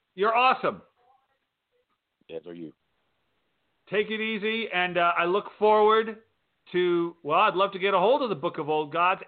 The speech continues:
Speaker 1: and the Salvation of Cowboy Blue Crawford. So ping me when it's ready.
Speaker 2: Well, and let me say right now that the Draw Broken Eyes, Word of Metaphysics, and Athena Departs, and Exiles of Eden are all obtainable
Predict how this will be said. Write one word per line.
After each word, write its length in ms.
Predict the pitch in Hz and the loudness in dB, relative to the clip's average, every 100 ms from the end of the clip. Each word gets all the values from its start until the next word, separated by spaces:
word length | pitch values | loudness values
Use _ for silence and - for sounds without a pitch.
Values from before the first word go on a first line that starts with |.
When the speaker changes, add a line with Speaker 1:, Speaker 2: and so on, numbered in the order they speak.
| - | -2
Speaker 1:
and 320 | 269 320 294 | 0 2 -2
the 80 | 190 | -4
Salvation 540 | 180 165 156 147 135 131 | -2 -2 0 -4 -6 -14
of 120 | - | -10
Cowboy 360 | 143 127 123 120 | -6 -4 -4 -6
Blue 180 | 117 | -10
Crawford. 460 | 110 127 107 - 80 - | -12 -10 -10 -10 -16 -8
So 180 | 107 - _ _ - | -8 -8 _ _ -8
ping 380 | - 302 330 | 0 0 0
me 160 | 285 262 | -2 0
when 220 | 240 220 | 0 0
it's 180 | 208 - 147 | -2 -6 -4
ready. 360 | 156 131 71 _ _ _ _ _ _ _ _ _ _ _ _ - | -2 -2 -6 _ _ _ _ _ _ _ _ _ _ _ _ -6
Speaker 2:
Well, 220 | 117 120 | 0 0
and 200 | 127 135 | 2 2
let 140 | 139 160 | 2 0
me 80 | 156 | 0
say 120 | 170 | 0
right 180 | 156 143 | 0 0
now 180 | 156 127 | -2 -4
that 140 | 110 | -4
the 80 | 104 | -6
Draw 300 | 90 113 123 | -4 -2 0
Broken 280 | 120 117 117 | 0 -4 -6
Eyes, 220 | 117 113 104 | -6 -6 -6
Word 120 | 110 | -8
of 40 | |
Metaphysics, 460 | 107 104 113 107 107 95 | -8 -10 -10 -10 -12 -10
and 80 | 90 | -10
Athena 260 | - 107 | -6 -6
Departs, 460 | 98 - 113 110 - | -6 0 4 4 2
and 140 | 117 113 | -6 -4
Exiles 360 | 113 123 123 | -2 -2 -2
of 80 | 117 | -2
Eden 380 | 131 131 117 107 | -6 -4 -6 -8
are 100 | 101 | -6
all 200 | 104 110 | -2 -2
obtainable 420 | 107 - 110 101 | -2 -8 -10 -6